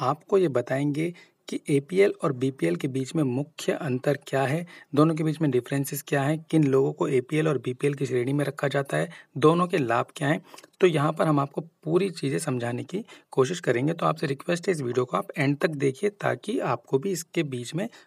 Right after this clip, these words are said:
मुख्य अंतर समझ में आ जाए। तो दोस्तों, सबसे पहले हम आपको ये बताना चाहते हैं कि भारत के अंदर लोगों को उनकी इनकम, उनकी आय के आधार पर अलग-अलग कैटेगरीज में बाँटा हुआ है, जैसे कि ईडब्ल्यूएस कैटेगरी, एलआईजी कैटेगरी,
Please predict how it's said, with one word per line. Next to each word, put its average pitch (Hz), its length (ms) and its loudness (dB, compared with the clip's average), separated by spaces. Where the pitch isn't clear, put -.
मुख्य 160 280 -4
अंतर 131 360 -2
समझ 120 300 -2
में 226 160 -2
आ 143 160 0
जाए। 101 220 -2
तो 180 60 4
दोस्तों, 196 240 6
सबसे - 260 -4
पहले 196 200 4
हम 180 120 2
आपको 165 240 0
ये 180 60 4
बताना 139 380 0
चाहते 139 280 -2
हैं 170 120 -2
कि 190 60 4
भारत 131 380 0
के 226 120 0
अंदर 139 360 2
लोगों 139 340 4
को 170 160 -4
उनकी 156 480 -2
इनकम, 156 380 0
उनकी 165 280 0
आय 156 280 0
के 185 120 -4
आधार 127 340 0
पर 160 240 -2
अलग-अलग 180 400 4
कैटेगरीज 135 500 0
में 190 140 -4
बाँटा 123 260 0
हुआ 107 200 0
है, 101 100 -4
जैसे 156 240 0
कि 185 160 -4
ईडब्ल्यूएस 170 500 2
कैटेगरी, 143 480 0
एलआईजी 170 380 2
कैटेगरी, 143 580 -2